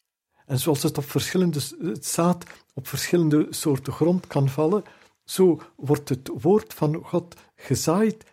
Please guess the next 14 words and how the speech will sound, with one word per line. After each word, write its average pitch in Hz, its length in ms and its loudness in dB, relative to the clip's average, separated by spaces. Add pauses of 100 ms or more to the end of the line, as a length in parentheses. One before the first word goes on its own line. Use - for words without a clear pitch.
(120)
in 135 240 2
elke 180 400 -2
kerkdienst, 143 880 -4 (600)
opdat 147 380 0
het 135 240 0 (460)
leven 180 600 2
zou 110 260 0
voortbrengen 117 720 -6 (200)
en 139 200 0
vrucht - 400 0
zou 135 220 -2
dragen. 117 540 -6 (2750)
God - 280 -8
spreekt. - 680 -4